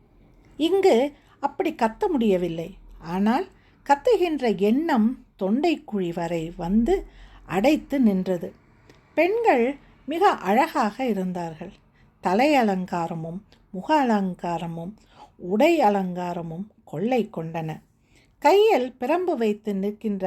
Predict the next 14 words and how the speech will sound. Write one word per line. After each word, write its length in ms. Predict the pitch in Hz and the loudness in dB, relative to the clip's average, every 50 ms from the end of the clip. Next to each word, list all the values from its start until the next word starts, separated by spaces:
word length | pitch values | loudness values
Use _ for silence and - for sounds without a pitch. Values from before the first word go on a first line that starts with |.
| 175 - | -4 -4
அதிகாரிச்சிகள், 1000 | - 180 202 240 247 294 262 233 196 185 - _ - 160 151 151 185 160 160 202 214 _ _ _ _ _ _ _ _ _ - | -6 -4 -4 0 2 2 2 2 0 -2 -6 _ -10 -10 -10 -8 -8 -10 -10 -10 -12 _ _ _ _ _ _ _ _ _ 4
பூக்கூடை 540 | 359 415 440 403 - 392 370 359 320 294 269 240 | 4 6 6 4 4 2 2 4 4 2 2 2
வைத்திருக்கிற 680 | 233 233 233 220 226 220 214 214 208 - - 196 190 190 185 185 | 0 0 -2 -2 -2 -2 -2 -2 -4 -4 -10 -8 -4 -4 -6 -6
சேவடி 480 | - - 175 202 254 269 285 220 220 208 208 - | -6 -6 -4 -4 -2 -2 0 0 0 -2 -2 -6
பெண்கள், 440 | - 175 170 170 165 175 170 170 214 - _ _ _ _ _ _ - _ _ 151 | -10 -10 -8 -8 -8 -8 -8 -10 -10 -14 _ _ _ _ _ _ -20 _ _ -8
மருதாணியும் 880 | 156 156 175 220 220 240 262 269 269 269 269 269 262 269 277 302 381 - _ _ _ _ _ _ | -6 0 0 2 4 4 4 4 4 4 4 2 2 2 0 -2 -4 -8 _ _ _ _ _ _
சந்தன 460 | - - 330 370 415 415 466 403 349 320 277 269 | -2 0 0 0 2 0 0 0 0 -2 -4 -4
குழம்போ 560 | - - 214 202 233 254 247 247 233 269 285 269 226 208 214 _ _ _ _ _ _ _ _ _ - | -4 -4 -2 -2 0 0 0 2 2 4 4 4 2 -2 -6 _ _ _ _ _ _ _ _ _ -8
தடவி 480 | 170 165 180 233 254 262 254 320 381 381 - - _ _ _ _ _ _ _ _ - | -6 -4 -2 -2 -2 -2 0 0 -2 -2 -2 -8 _ _ _ _ _ _ _ _ 2
கையில் 440 | 269 359 403 427 453 370 269 226 226 | 4 6 6 6 6 4 2 0 -2
காற்றில் 600 | - 202 196 262 - - - - 285 233 202 196 214 214 - _ - 180 | -2 -2 -2 -2 -2 -4 -6 -4 0 0 0 0 -2 -4 -10 _ -6 -2
ஆற 160 | 208 262 330 339 | 0 2 2 2
வைத்திருக்கும் 720 | 277 269 247 220 - - 202 190 185 - _ - 240 247 226 | 0 0 -2 -4 -4 -6 -6 -6 -6 -8 _ -8 -4 -4 -2
இளவரசிகள், 800 | 180 156 185 220 262 247 196 202 - - 160 151 156 190 208 | -2 -2 -2 0 0 0 0 -2 -4 -8 -12 -10 -10 -14 -14